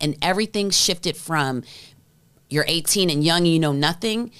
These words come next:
to now I'm making the decision that I don't matter anymore, but he does. And, and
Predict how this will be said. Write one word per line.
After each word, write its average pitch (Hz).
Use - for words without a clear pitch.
to 165
now 180
I'm 156
making 165
the 147
decision 170
that 139
I 147
don't 156
matter 143
anymore, 240
but 131
he 190
does. 147
And, 139
and 170